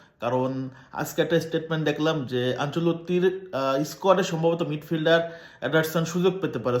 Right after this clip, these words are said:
So আজকের ম্যাচ শুধু না, আহ, মার্চের আগ পর্যন্ত যতগুলো ম্যাচ আছে, এডারসনের পারফরমেন্স খুবই গুরুত্বপূর্ণ। এরপরে ম্যাচ রয়েছে পিএসজি এবং অলিম্পিক মার্সেই। দুইটা টিমে অনেকগুলো ব্রাজিলিয়ান খেলে।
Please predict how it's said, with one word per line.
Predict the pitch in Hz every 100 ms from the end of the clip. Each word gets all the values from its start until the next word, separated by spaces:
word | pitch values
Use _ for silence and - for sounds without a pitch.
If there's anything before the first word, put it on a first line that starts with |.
| -
So | 151 -
আজকের | 202 - - 220 170
ম্যাচ | 170 175
শুধু | - 156
না, | 151
আহ, | 165 - - - - 120 127 127 107 117
মার্চের | 131 190 - 247
আগ | 226 - -
পর্যন্ত | 202 208
যতগুলো | 185 180 180 196
ম্যাচ | 165 165 175
আছে, | 165 147 131 - -
এডারসনের | 147 175 175 190 185
পারফরমেন্স | 147 143 165 170
খুবই | - 165
গুরুত্বপূর্ণ। | 165 160 - 117 107 104 - - - - - - -
এরপরে | 214 214 233
ম্যাচ | 220 220 220
রয়েছে | 226 202
পিএসজি | 220 - 233 233 240 220 - 226 151 190 233 247 240
এবং | 175 175 190 180
অলিম্পিক | 190 208 185 208
মার্সেই। | 165 170 175 - 208 208 208
দুইটা | 190 143 123 160 175
টিমে | 175 160 175 180 156
অনেকগুলো | - 147 165 175
ব্রাজিলিয়ান | 156 139 147 165 170 175
খেলে। | 170 165 156 175